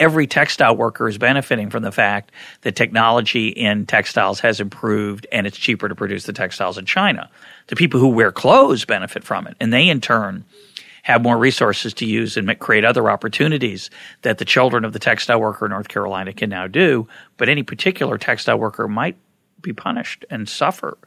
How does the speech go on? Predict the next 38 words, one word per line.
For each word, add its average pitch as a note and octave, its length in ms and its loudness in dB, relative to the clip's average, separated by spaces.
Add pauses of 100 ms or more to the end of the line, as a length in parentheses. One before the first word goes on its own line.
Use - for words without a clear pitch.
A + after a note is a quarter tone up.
(260)
from A2+ 320 0
the F#2+ 80 -6
fact F2+ 460 -2 (280)
that G2 220 0
the G#2+ 60 -6
demand G#2 400 -2
for A2+ 100 -6
that F#2 180 -6
person's G#2+ 360 -8
skills G2+ 360 -4
aren't F#2+ 200 -8
as - 160 -12
large F#2 340 -8
as G2 240 -10
they F#2+ 100 -6
used F#2+ 280 -12
to G2 80 -4
be. A2 300 0 (1900)
Uh, G2+ 420 4 (1800)
the - 80 -8
same D#3 340 2
is C3 140 0
true B2 440 2
of, G2+ 480 -2 (220)
uh, G#2 200 -10
farmers B2+ 760 2 (120)
in A2 180 -2
nineteen A2 360 -6
hundred. A2+ 420 -4
I - 40 -10
use A#2+ 220 -4
the B2+ 60 -2
example A2+ 520 -4
of G2 200 -6 (340)
farming C#3 360 2
in B2+ 60 2
nineteen A#2 300 -2
hundred. D3+ 480 0